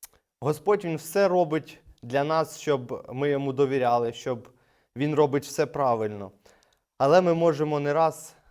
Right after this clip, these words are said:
е, ставити під с-, під сумнів ті слова, те, що він для нас приготовив. І це така проблема виникає в нашому житті.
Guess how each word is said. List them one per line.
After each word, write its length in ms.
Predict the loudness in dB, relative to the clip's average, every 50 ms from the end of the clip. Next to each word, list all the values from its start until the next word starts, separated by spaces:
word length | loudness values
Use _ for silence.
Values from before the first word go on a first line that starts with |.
| _ _ -10
е, 400 | -8 -6 -4 -2 -2 -2 -4 -6 -8
ставити 540 | -10 -4 2 2 2 2 2 -2 -4 -6
під 240 | -8 -10 -12 -14 -14
с-, 260 | -16 -16 -14 -16 -16 -18 _ -14 -10
під 160 | -10 -10 -10
сумнів 560 | -10 -8 -6 -4 -4 -4 -4 -6 -6 -8 -8
ті 160 | -8 -8 -8
слова, 580 | -8 -6 -4 -2 -2 2 2 2 2 2 0 -4 -6
те, 120 | -4 -4 -4
що 180 | -4 -4 -8
він 100 | -6 -6
для 160 | -6 -6 -6 -4
нас 220 | -4 -4 -6 -6
приготовив. 800 | -8 -8 -8 -6 -8 -8 -4 -2 0 0 0 0 -4 -6 -8 -16 _ _ _ _ _ _ _ _ _ _ _ _ _ _ _ _ _ -12
І 300 | -8 -6 -4 -4 -4 -6 -8 -12 _ _ _ _ _ _ _ _ _ _ _ _ _ _ _ _ _ _ _ _ _ _ _ _ _ _ _ _ _ _ _ _
це 480 | -20 -20 -14 -6 -2 0 2 0 0 -2 -6 -18 _ _ _ _ _ _ _ _ _ _ _ _ _
така 260 | -14 -14 -12 -12 -12
проблема 540 | -12 -8 -10 -8 -4 -2 -2 -2 -2 -2 -6
виникає 440 | -8 -10 -12 -12 -14 -12 -12 -12 -12
в 60 | -12
нашому 360 | -14 -14 -16 -16 -16 -18 -16
житті. 400 | -18 -20 -20 _ _ -14 -14 -14